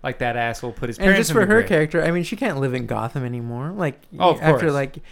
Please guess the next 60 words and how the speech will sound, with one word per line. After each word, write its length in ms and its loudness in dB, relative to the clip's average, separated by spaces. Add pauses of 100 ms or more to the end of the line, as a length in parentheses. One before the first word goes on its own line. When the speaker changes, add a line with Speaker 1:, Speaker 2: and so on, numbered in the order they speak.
(300)
Speaker 2:
you're, 240 4
like, 360 0
you're 120 0
Speaker 1:
Yeah, 60 2
they 80 2
all 120 10
Speaker 2:
fucked 100 4
Speaker 1:
know. 80 8
Speaker 2:
up. 200 2
You're 120 4
Speaker 1:
Yeah, 60 2
yeah. 20 0
Speaker 2:
fucked 220 4
up 180 2
after 320 -2
that. 240 -4
You 140 0
have 160 0
to, 220 -2
like, 260 -2
run 220 -2
away 540 -4
and 440 -6
be 240 -4
alone, 640 -4 (160)
you 120 0
know, 140 2
for 140 -6
the 220 0
almost, 340 -4 (880)
I 60 -2
don't 80 0
know, 200 0
you 120 -6
ch-, 220 -10
kinda 200 2
choose 280 -2
to 60 -6
be 100 0
alone 320 0
for 100 -6
the 80 -4
rest 220 -6
of 40 -6
your 120 -4
life 200 -6
because 300 -10
you 80 -8
made 240 -6
these, 220 -12 (200)
made 300 -2
these 200 -4
decisions, 840 -10 (180)
you 80 -4
know? 60 -2
Speaker 1:
Yeah, 280 0 (120)
yeah, 340 -6
that's 240 -6
true. 340 -2
Speaker 2:
Yeah. 140 -12